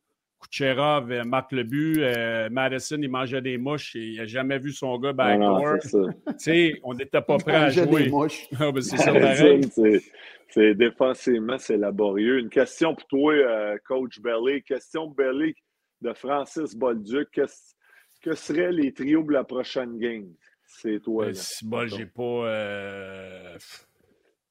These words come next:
Speaker 2: C'est pas mal le même line-up, mais, euh,
Speaker 1: Ouais, je, tu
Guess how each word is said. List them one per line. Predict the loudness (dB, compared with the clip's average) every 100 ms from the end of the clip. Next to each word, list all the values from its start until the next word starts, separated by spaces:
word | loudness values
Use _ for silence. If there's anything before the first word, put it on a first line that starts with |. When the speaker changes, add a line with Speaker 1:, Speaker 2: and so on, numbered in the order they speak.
| _ _ _ _ _ -16 -10
Speaker 2:
C'est | 2
pas | 4
mal | 6 8 8
le | 6
même | 4 2 0
line-up, | -2 -4 -4 -4 -4 -6
mais, | -12 -10
euh, | -8 -8 -4 4
Speaker 1:
Ouais, | 6 6 4 2
je, |
tu | -6